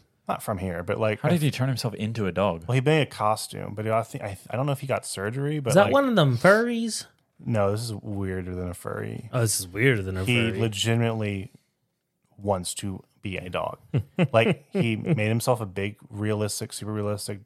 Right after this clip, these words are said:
Speaker 1: dog costume, and he walks around like a dog, and he has people treat him like a dog.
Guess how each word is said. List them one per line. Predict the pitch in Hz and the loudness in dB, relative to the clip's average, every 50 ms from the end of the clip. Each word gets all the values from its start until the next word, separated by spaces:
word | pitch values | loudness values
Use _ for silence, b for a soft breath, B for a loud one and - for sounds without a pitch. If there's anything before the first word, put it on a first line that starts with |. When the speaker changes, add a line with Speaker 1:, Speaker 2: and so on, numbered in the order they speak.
| _ _ _ | _ _ _
Speaker 1:
dog | - 95 95 101 - | -6 -6 -6 -4 -4
costume, | 117 117 127 - - - 165 170 175 165 b b b b b b b _ | -4 -4 -4 -4 -4 -6 -4 -4 -4 -6 b b b b b b b _
and | - 104 | -4 -2
he | 104 101 | -2 0
walks | 98 98 101 104 - - | 2 2 0 0 -2 -6
around | 123 101 98 95 101 104 | -8 -6 -4 -4 -4 -4
like | 110 101 | -4 -6
a | 101 | -10
dog, | 92 - - 92 95 113 - - _ _ _ _ _ _ _ _ - | -10 -6 -4 -4 -4 -4 -6 -10 _ _ _ _ _ _ _ _ -6
and | 107 | -2
he | 98 | -2
has | 101 98 - | -2 -2 -2
people | 113 104 101 98 | -4 -4 -4 -6
treat | - - 101 95 | -8 -8 -6 -4
him | 98 98 | -4 -4
like | 95 - | -4 -6
a | 98 | -8
dog. | 92 92 92 92 90 139 147 | -8 -6 -4 -4 -4 -6 -8